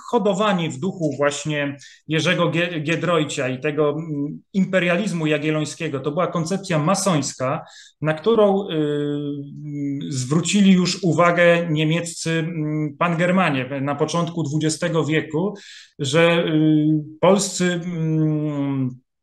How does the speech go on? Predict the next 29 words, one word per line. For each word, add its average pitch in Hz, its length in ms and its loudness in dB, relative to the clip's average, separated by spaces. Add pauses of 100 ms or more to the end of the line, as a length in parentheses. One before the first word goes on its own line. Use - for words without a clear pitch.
(800)
polscy, 185 440 0
y, 139 680 0
imperialiści 170 800 0
i 165 40 0
nacjonaliści, 165 840 -2
chcąc 170 400 -2
od-, - 340 -4
odtworzyć 160 680 4
Rzeczpospolitą 165 1160 0 (180)
obojga 165 460 4
narodów, 170 440 0 (640)
y, 151 280 8 (260)
no 147 360 4
nie 180 120 6
s-, 202 200 0
nie 165 160 6
mają 196 260 8
tak 170 180 2
zwanej 185 320 4
aktualizacji, 185 840 2
nie 143 120 -2
widzą, 170 260 -2
że 156 180 -2 (180)
narodziły 160 520 0
się, 180 160 -2
y, 156 440 -2
inne 170 500 0
już, 151 340 -4
y, 135 640 -2